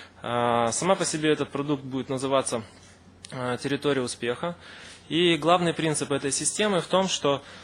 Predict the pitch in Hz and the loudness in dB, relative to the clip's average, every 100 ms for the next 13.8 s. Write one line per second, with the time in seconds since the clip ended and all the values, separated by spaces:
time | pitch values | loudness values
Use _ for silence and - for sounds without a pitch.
0 | - - 127 127 127 123 - 175 165 147 | -18 -8 -2 2 2 0 2 0 2 2
1 | 135 127 123 - 131 135 147 147 135 143 | 2 2 -2 -6 -8 -4 -4 -2 -2 -2
2 | 165 214 196 165 - - 180 170 147 151 | 2 2 0 -4 -12 -4 -4 -2 -4 2
3 | 160 156 135 127 143 135 120 127 120 113 | 2 2 0 0 0 0 0 0 0 -6
4 | - 110 92 - - - - - - - | -6 -6 -8 -16 -20 -20 -20 -20 -20 -20
5 | - 127 123 123 120 120 120 - 185 - | -10 -6 -2 0 2 0 -2 -2 -2 0
6 | 170 165 - 147 147 139 127 139 139 139 | 0 2 2 2 4 0 -2 -2 0 0
7 | 135 139 127 131 151 175 220 214 170 - | 0 0 0 0 0 2 0 0 -6 -20
8 | - - - - - 139 131 131 131 127 | -20 -20 -20 -20 -12 -4 0 2 2 2
9 | 170 165 147 160 143 135 131 139 143 131 | 2 2 0 2 4 2 0 -2 -2 -4
10 | 127 - 131 120 127 139 123 117 160 196 | -4 -2 -2 -2 -2 -2 -2 -4 -2 -2
11 | 185 160 - - - - - 127 127 127 | -4 -14 -16 -20 -20 -14 -4 0 2 4
12 | 123 123 - 156 156 127 139 135 123 139 | 2 0 2 4 4 4 2 0 -2 -2
13 | 127 123 131 135 127 123 123 120 | -2 -4 -4 -2 0 -2 -4 -8